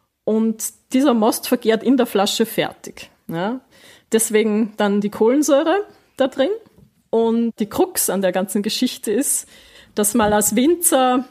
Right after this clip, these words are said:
ein wenig Erfahrung braucht, um eben mit dem richtigen Zuckergehalt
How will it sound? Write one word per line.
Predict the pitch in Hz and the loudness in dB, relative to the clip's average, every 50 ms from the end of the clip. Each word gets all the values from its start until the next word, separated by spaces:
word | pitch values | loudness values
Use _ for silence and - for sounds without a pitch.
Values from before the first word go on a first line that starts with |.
| _ - | _ -4
ein | - 208 214 214 202 | -2 0 0 0 0
wenig | 208 226 247 277 269 - | 0 0 0 0 0 0
Erfahrung | 208 220 - - 214 196 226 262 214 190 185 185 175 | 0 -2 0 0 2 2 2 0 0 -2 -2 -4 -4
braucht, | - 185 160 156 156 190 254 - - - - - - - - | -4 -2 0 2 2 0 -2 -2 -8 -12 -10 -6 -6 -6 -2
um | 196 208 208 202 202 202 196 190 - - - | -2 0 0 2 0 0 -2 -4 -6 -10 -4
eben | - 202 202 196 196 196 - - | -2 -2 0 0 -4 -4 -4 -2
mit | - 208 202 208 - | -2 -4 -2 0 0
dem | 202 202 | 0 2
richtigen | 196 233 302 - - - 240 233 226 | 2 2 0 0 0 -2 -2 -2 0
Zuckergehalt | - - 320 330 - 226 196 - 190 196 196 180 185 202 - - - - | 0 -2 -4 0 0 -2 0 0 0 0 2 2 2 0 -2 -6 -16 -16